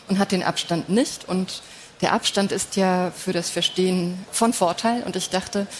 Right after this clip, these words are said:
und es ist auch viel passiert, so im Vergleich zu den achtzigern. Wir haben diversere Körperbilder und so und ich dachte, das ist, könnte schön sein, diesen Kontrast auch,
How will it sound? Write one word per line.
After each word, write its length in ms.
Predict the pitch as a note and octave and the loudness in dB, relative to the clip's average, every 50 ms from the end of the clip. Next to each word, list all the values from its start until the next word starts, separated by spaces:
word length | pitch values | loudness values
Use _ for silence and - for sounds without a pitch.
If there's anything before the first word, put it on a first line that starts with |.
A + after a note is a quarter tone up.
| - - - - - - - - - - - - | -14 -16 -18 -20 -20 -20 -20 -20 -20 -20 -6 0
und 80 | - G3+ | 2 2
es 80 | G3+ F#3 | 4 4
ist 80 | - G3 | 2 0
auch 80 | - | 0
viel 240 | - - - - B3+ | 0 -2 0 0 0
passiert, 520 | - - B3 A#3+ - - - C4 D#3+ - - | 2 2 0 0 0 2 2 2 2 2 -2
so 180 | - E3+ E3 | -2 0 0
im 120 | D#3 E3+ F#3+ | 0 0 0
Vergleich 380 | - F#3 E3 - E3 E3 F#3 - | 0 0 2 2 2 2 2 0
zu 100 | - E3 | -2 -2
den 140 | E3+ D3+ | 0 0
achtzigern. 600 | - D#3 E3 - - - D3+ D3+ D3+ D3+ D#3 E3 | 0 0 -2 -4 -4 -4 -2 0 0 0 0 0
Wir 260 | D#3+ E3+ E3 E3 E3+ F#3+ | 2 0 0 2 2 4
haben 240 | G3+ G#3+ G3+ A3 | 4 4 4 2
diversere 640 | F#3+ G3+ F#3+ D#3+ G3 G3 G3 F3 F#3 D#3+ F#3+ F3+ F3 - - - | 2 2 4 4 6 4 4 2 0 0 0 0 0 -2 -4 -2
Körperbilder 760 | - G3 F#3 F#3 - G3 E3+ D#3 F3 E3+ E3+ E3 D#3+ D#3+ C#3+ C3 | 0 2 2 2 2 -2 0 2 2 2 2 2 2 0 0 -2
und 120 | D#3+ D#3 | -4 -4
so 120 | - E3+ | -4 -4
und 100 | E3 E3 | -2 -2
ich 100 | E3 - - | -2 -2 -4
dachte, 280 | F#3 F#3 - - F#3 | -4 -4 -4 -4 -2
das 180 | F3+ F#3 F3 - | -2 -2 -4 -4
ist, 120 | F#3+ - - - - - - - - | -8 -10 -10 -12 -14 -16 -20 -6 0
könnte 220 | - A3 A#3+ - G3+ | 2 2 2 4 2
schön 340 | - - B3 C4 C#4+ C#4 | 4 6 6 6 6 6
sein, 180 | G#3 G#3 G#3 G#3 | 6 6 4 4
diesen 280 | G3 G3 F3+ G#3 G3 - | 2 2 0 0 0 0
Kontrast 520 | - G3+ G3+ - - A3 A3 - - - | -2 -2 0 2 2 2 2 0 -4 -2
auch, 160 | - F3 F3 | -2 -2 -2